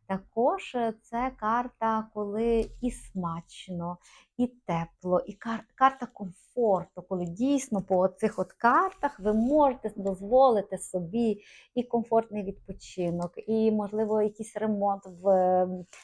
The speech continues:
будинку, в квартирі почати. Ви можете собі це дозволити,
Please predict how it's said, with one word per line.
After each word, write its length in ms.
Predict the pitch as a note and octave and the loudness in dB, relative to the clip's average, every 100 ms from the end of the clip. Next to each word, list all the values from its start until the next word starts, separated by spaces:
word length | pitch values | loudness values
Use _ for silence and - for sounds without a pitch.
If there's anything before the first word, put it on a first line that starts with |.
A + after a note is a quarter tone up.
| _ | _
будинку, 600 | F3+ G#3 F#3+ G3 F3 G3 | 0 2 2 0 -2 -10
в 100 | F#3+ | -8
квартирі 520 | G3+ G3 - F#3+ F3+ | -6 -6 -4 -2 -2
почати. 600 | F3+ F3 F3 G#3 F#3 - | -6 -12 -8 -2 -2 -2
Ви 100 | F#3 | -6
можете 480 | G3+ A#3+ C4+ A#3 - | -2 -2 -2 -4 -12
собі 340 | - F3+ G3 A3 | -20 -12 -8 -10
це 300 | - G3 F#3+ | -8 -8 -6
дозволити, 960 | F#3 D#3+ E3 G#3 D4+ E4+ E4 - D#4 | -8 -10 -4 2 2 2 -4 -2 -2